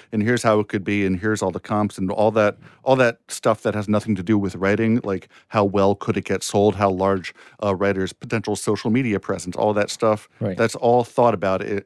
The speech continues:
Speaker 1: in the business deal that starts it.
Speaker 2: Oh,
Speaker 1: And
Speaker 2: wow.
Speaker 1: sometimes a person will have their book completely written, you know, it's all done, and they're like, "I have this thing," right? And
Speaker 2: Right.
Speaker 1: and, like, "We can do some tweaks, but here's the,"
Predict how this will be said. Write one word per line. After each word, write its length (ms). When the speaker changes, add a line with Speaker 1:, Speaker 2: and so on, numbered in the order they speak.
Speaker 1:
in 120
the 80
business 380
deal 240
that 180
starts 360
it. 140
Speaker 2:
Oh, 120
Speaker 1:
And 60
Speaker 2:
wow. 200
Speaker 1:
sometimes 420
a 60
person 340
will 120
have 240
their 100
book 220
completely 520
written, 320
you 120
know, 160
it's 100
all 240
done, 300
and 160
they're 120
like, 280
"I 100
have 240
this 200
thing," 260
right? 300
And 100
Speaker 2:
Right. 260
Speaker 1:
and, 260
like, 280
"We 100
can 100
do 120
some 180
tweaks, 340
but 200
here's 480
the," 200